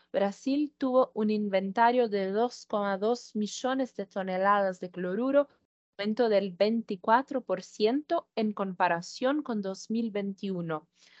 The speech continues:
Con el inventario más alto, las importaciones de cloruro empezaron bajas en enero de dos mil veintitrés, las más bajas para enero en la serie de dos mil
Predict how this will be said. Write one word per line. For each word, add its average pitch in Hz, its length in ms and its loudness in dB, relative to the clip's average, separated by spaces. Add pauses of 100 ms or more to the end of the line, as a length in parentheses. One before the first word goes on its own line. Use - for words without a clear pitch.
(180)
Con 214 180 2
el 190 140 -4 (320)
inventario 262 440 2
más 240 340 0
alto, 294 540 2
las 220 340 0
importaciones 202 1000 -2
de 196 100 -8
cloruro 226 680 -2
empezaron 202 880 2
bajas 214 720 2 (380)
en 190 160 0
enero 185 320 -2
de - 420 -20
dos - 160 -18
mil 196 220 -4
veintitrés, 180 760 -4 (320)
las 190 320 2
más 233 300 2
bajas 233 720 0
para 208 320 4
enero 208 640 -2
en 208 220 0
la 190 100 -2
serie 233 580 0
de 196 180 0
dos 180 320 -6
mil 247 240 -4